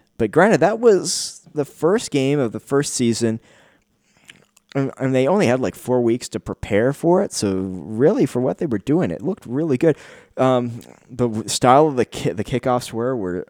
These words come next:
great, as ninety percent of them had kickoff return attempts. Um, punting, field goals, no, no point after, the point after system was pretty cool. I hope that we see more people, uh, use that in the future games. I hope we really get, like,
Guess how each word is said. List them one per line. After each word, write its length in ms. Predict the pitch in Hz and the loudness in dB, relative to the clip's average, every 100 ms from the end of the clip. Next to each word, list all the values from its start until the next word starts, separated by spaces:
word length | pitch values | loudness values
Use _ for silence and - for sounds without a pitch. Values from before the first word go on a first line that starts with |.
| 104 | -14
great, 400 | - 104 113 147 | -4 2 2 0
as 460 | - 92 90 - - | -4 -4 -4 -6 -8
ninety 240 | 95 98 | -6 -6
percent 320 | 92 - 95 | -8 -8 -8
of 100 | 98 | -8
them 300 | 104 92 92 - | -6 -6 -6 -10
had 200 | 104 78 | -10 -10
kickoff 360 | - 95 98 - | -10 -10 -10 -12
return 420 | - 95 87 95 | -10 -8 -8 -10
attempts. 460 | - - 120 - - - - _ _ | -12 -8 -6 -8 -14 -20 -20 _ _
Um, 300 | - 69 67 - _ _ _ _ _ _ - | -16 -14 -14 -18 _ _ _ _ _ _ -4
punting, 340 | 123 123 127 | -2 0 -2
field 240 | 120 123 120 | 0 0 4
goals, 300 | 123 123 123 | 4 4 2
no, 240 | 139 95 - - _ | 0 0 -8 -20 _
no 140 | 127 | -2
point 340 | 135 - 147 131 | -2 0 0 0
after, 400 | 117 135 - - | 0 -2 -6 -14
the 180 | 117 113 | -8 -8
point 300 | 107 139 135 | -4 -2 0
after 300 | 120 127 139 | 0 0 -2
system 400 | - 139 - 160 | -2 -4 -2 -2
was 120 | 147 | -2
pretty 200 | - 151 | -2 -4
cool. 280 | 147 160 185 | 2 2 4
I 100 | 123 | 2
hope 200 | 101 110 | 2 0
that 140 | 110 | -4
we 100 | 82 | -6
see 240 | 110 - 107 | -6 -6 -6
more 180 | 101 107 | -6 -6
people, 540 | - 110 113 104 101 | -6 -4 -4 -2 -4
uh, 240 | 92 85 - _ | -4 -6 -10 _
use 220 | 104 107 | -12 -6
that 360 | 110 107 113 - | -2 0 -2 -4
in 100 | 101 | -10
the 80 | 92 | -8
future 280 | 107 - | -8 -6
games. 380 | 107 104 120 147 - - - _ _ | -6 -4 -6 -8 -14 -20 -20 _ _
I 100 | 156 | 2
hope 240 | 185 190 | 4 2
we 180 | 180 180 | -2 -2
really 300 | 170 180 185 | 0 0 0
get, 240 | 156 156 147 | 6 6 6
like, 180 | 143 | 4